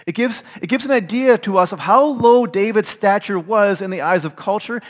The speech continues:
and even in his own family. Where Jesse, David's own father, was told that one of his boys would be selected as the next king of Israel, and he didn't even bother to get him.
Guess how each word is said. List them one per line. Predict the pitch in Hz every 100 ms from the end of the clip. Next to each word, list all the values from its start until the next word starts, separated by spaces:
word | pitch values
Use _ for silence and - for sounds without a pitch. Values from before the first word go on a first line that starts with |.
| 214
and | 190
even | 226 254 247
in | 233
his | 175
own | 190 196
family. | - 180 170 139 110 _ _ _ _ _ _ _ _ _ _ _ _
Where | 208
Jesse, | 175 226 240 - 160 98 _ _ _ _ _ _ _ _ _
David's | 220 220 196
own | - 226 294 254
father, | - 226 214 170 117 - _ _ _ _ _ _ _
was | 185 -
told | - 262
that | 202
one | 165 196 262
of | 294
his | 240 247
boys | 185 214 220 202
would | 196
be | 185
selected | - 196 202 208 160
as | 160
the | 165
next | 160 208 233 -
king | 220 202
of | 165
Israel, | 175 151 147 131 123 _ _ _ _ _ _ _ _ _ _ _ _ _ -
and |
he | 160 175
didn't | 185 175
even | 170 143
bother | 127 131 123
to | 110
get | 101
him. | 85